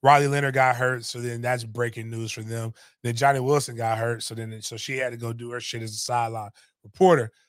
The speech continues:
But I told my G, I said, "Hey, G, look, we just scored. We went up ten points." I said, "Hey, man, if the defense get a stop, I know we gonna win this game. Bitch, we going on the sideline, sideline." I was like, I said, "Just stay close to me because, you know,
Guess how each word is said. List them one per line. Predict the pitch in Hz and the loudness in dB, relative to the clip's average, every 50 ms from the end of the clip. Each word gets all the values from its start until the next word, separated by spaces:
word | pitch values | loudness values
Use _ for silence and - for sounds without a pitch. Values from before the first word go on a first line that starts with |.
| _ _ _ _ | _ _ _ _
But | 117 143 | 4 4
I | 160 | 4
told | 143 - - 185 180 165 156 | 4 0 0 0 2 2 2
my | 147 131 | 0 0
G, | 120 110 107 110 120 | -2 -4 -4 -4 -2
I | 127 | -4
said, | 120 - 120 113 120 | -4 -4 -8 -8 -6
"Hey, | 120 110 107 101 | -6 -6 -6 -8
G, | 90 92 95 98 95 _ | -10 -14 -18 -20 -20 _
look, | 98 98 92 _ _ _ _ _ _ _ _ | -20 -20 -20 _ _ _ _ _ _ _ _
we | 117 120 117 | -10 -10 -8
just | 113 107 - | -6 -6 -6
scored. | - - 123 113 107 | -6 -6 -4 -2 -2
We | 117 123 | 0 0
went | 127 131 123 | 0 0 -2
up | 117 110 107 | -2 -4 -6
ten | - - 131 123 117 | -8 -8 -6 -8 -8
points." | - - 117 123 110 - - _ _ _ _ _ _ _ _ _ - | -6 -6 -6 -6 -6 -8 -12 _ _ _ _ _ _ _ _ _ -8
I | 123 | -6
said, | 113 120 - - | -6 -6 -6 -6
"Hey, | 123 120 | -6 -6
man, | 117 113 110 104 | -4 -6 -8 -10
if | 101 | -12
the | 101 | -12
defense | 101 127 180 185 139 131 110 101 - | -6 -4 -4 -2 -2 -4 -8 -8 -10
get | 104 92 | -12 -14
a | 82 - | -10 -10
stop, | - - 123 117 98 - - | -8 -6 -4 -6 -6 -6 -8
I | 110 110 101 | -10 -10 -8
know | 101 104 104 | -8 -8 -8
we | 98 87 85 | -8 -10 -12
gonna | 82 73 73 | -18 -20 -20
win | 80 80 _ _ _ | _ _ _ _ _
this | _ _ _ _ | _ _ _ _
game. | 76 _ _ _ _ _ _ _ _ _ _ _ _ _ _ _ - 110 101 | _ _ _ _ _ _ _ _ _ _ _ _ _ _ _ _ -10 -8 -8
Bitch, | - - | -4 -2
we | 131 143 | -2 -2
going | 117 110 80 | -2 -4 -10
on | 78 76 _ 82 _ _ | -16 -20 _ -20 _ _
the | - | -8
sideline, | - - - 104 104 110 98 85 78 78 76 78 - | -6 -4 -2 0 0 0 0 0 -4 -8 -14 -12 -10
sideline." | - - 90 87 82 80 - - - - _ _ _ _ _ _ _ _ _ _ _ _ | -10 -8 -8 -10 -12 -14 -16 -18 -20 -20 _ _ _ _ _ _ _ _ _ _ _ _
I | - 120 | -2 -2
was | 113 110 | -2 0
like, | 113 104 101 98 98 104 110 - _ _ - | -2 -4 -4 -6 -8 -10 -14 -18 _ _ -8
I | 110 | -8
said, | 107 104 101 | -6 -6 -6
"Just | 98 117 110 - - | -6 -4 -4 -2 -4
stay | - - 123 127 120 | -2 0 2 2 2
close | - 147 147 143 - - | 2 2 2 2 2 0
to | 143 | -2
me | 143 160 175 170 151 | 2 4 4 4 4
because, | 131 123 113 - 120 117 113 113 110 101 98 - | 2 -2 -4 -4 -4 -2 -2 -2 -4 -6 -8 -10
you | 107 | -10
know, | 104 95 95 95 | -14 -16 -18 -20